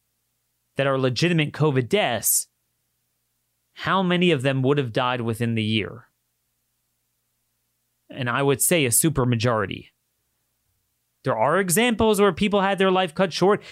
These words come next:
as there is from pneumonia every year, and other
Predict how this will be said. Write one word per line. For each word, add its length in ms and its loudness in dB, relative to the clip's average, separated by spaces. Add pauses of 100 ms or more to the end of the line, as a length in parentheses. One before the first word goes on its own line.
(120)
as 200 -2
there 160 2
is 180 2
from 240 0
pneumonia 640 0 (380)
every 260 0
year, 420 -2 (140)
and 140 -2
other 520 0